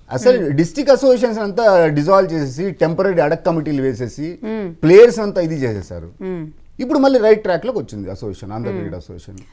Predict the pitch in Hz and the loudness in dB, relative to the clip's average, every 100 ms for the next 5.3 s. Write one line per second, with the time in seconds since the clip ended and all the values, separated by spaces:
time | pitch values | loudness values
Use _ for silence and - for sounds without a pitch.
0 | - 254 349 302 330 403 370 320 269 240 | -6 -4 -2 0 0 -2 -4 -4 -6 -6
1 | 220 262 339 247 262 240 311 - - 247 | -6 -6 -6 -2 -2 -4 -10 -18 -14 -2
2 | 247 233 254 311 277 277 262 262 247 269 | 0 0 0 -2 0 -2 -4 -4 -2 -2
3 | 269 247 226 220 202 185 190 - - - | -2 -4 -8 -10 -10 -10 -12 -14 -20 -20
4 | - - - - - - 196 208 214 233 | -20 -20 -20 -20 -20 -12 -4 -4 -4 -10
5 | 196 170 165 | -10 -10 -12